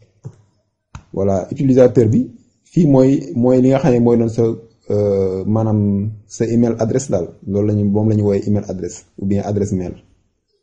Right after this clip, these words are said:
Moom la ñuy wax adresse mail daal. Léegi fii mën na maa choisir, par exemple, mën maa def Faye Mor pour xool ba xam dana jàll. Faye Mor. Faye Mor.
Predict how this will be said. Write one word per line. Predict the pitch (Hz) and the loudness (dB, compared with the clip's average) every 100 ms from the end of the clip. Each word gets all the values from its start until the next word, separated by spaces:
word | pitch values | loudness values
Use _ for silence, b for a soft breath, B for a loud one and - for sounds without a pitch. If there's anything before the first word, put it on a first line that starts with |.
| _ _ - | _ _ -8
Moom | 95 | -2
la | 104 | 0
ñuy | 107 | 0
wax | 107 | -2
adresse | 101 98 | -2 0
mail | 107 107 | 0 0
daal. | 87 - _ _ _ B B - - | -2 -6 _ _ _ B B -16 -6
Léegi | 101 104 113 | -2 0 0
fii | 113 | 0
mën | 120 | 0
na | 120 | 0
maa | 113 | -2
choisir, | 110 107 101 101 | 0 0 2 0
par | 104 104 | 0 0
exemple, | 98 98 98 | 0 0 0
mën | 107 107 | 0 0
maa | 98 | -2
def | 92 - 101 - - _ | -6 -10 -12 -12 -20 _
Faye | - 110 104 | -4 0 2
Mor | 98 95 104 - - - - | 0 -2 -4 -8 -14 -20 -14
pour | - | -10
xool | - 101 | -2 -2
ba | 101 | 0
xam | 98 | -2
dana | 95 90 | -2 -4
jàll. | 90 95 | -4 -6
Faye | 107 - 95 | -8 -4 -4
Mor. | 92 90 95 - _ _ _ _ _ _ _ - _ _ _ - _ _ _ _ _ _ - _ _ - | -4 -6 -8 -14 _ _ _ _ _ _ _ -20 _ _ _ -20 _ _ _ _ _ _ -20 _ _ -6
Faye | 107 101 | -2 0
Mor. | 95 90 | 0 -4